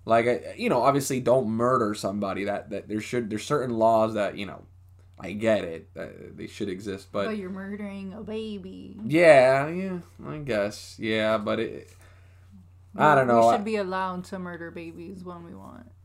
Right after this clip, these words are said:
Speaker 1: Yeah, like, if it's coming from your body, like, it's, it's just, it, it's just too gray, you know? It's too gray. Like, it's like, when does he, when is it officially, like, a, a life?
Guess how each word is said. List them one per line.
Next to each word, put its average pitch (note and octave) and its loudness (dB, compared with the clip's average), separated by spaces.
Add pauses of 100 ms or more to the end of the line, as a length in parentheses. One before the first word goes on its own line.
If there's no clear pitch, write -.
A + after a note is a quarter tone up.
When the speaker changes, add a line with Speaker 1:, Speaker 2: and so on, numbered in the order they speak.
(240)
Speaker 1:
Yeah, C#3+ 8
like, A#2+ 8
if A#2+ 0
it's A#2 -2
coming E3+ 4
from C3 -2
your C#3 0
body, C3 2
like, G#2+ -4
it's, - -14 (800)
it's A#2+ -8
just, E3 -6
it, - -10
it's C3+ -8
just D#3+ -6
too D#3+ 0
gray, A2+ 0
you F2+ -6
know? G#2 -4
It's G2 -10
too B2+ -8
gray. F#2+ -4
Like, G2+ -6
it's G2+ -8
like, G2+ -4
when A#2+ -4
does C3 -4
he, B2 -6 (380)
when C3 0
is D3 -2
it C3+ 4
officially, C3 -2
like, A#2 0
a, A2 -4
a A2 0
life? B2 0